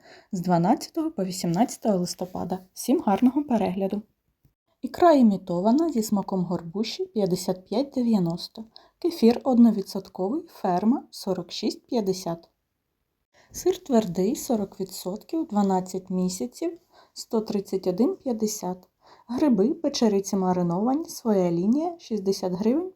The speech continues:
п'ятдесят копійок. Молоко згущене, незбиране, з цукром,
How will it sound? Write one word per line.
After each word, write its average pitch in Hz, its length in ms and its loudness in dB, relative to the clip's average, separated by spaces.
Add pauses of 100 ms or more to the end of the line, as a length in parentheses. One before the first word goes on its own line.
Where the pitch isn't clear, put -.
п'ятдесят 185 420 -4
копійок. 185 580 -10 (920)
Молоко 214 400 4
згущене, 247 680 2
незбиране, 220 680 4
з - 120 -14
цукром, 269 460 -2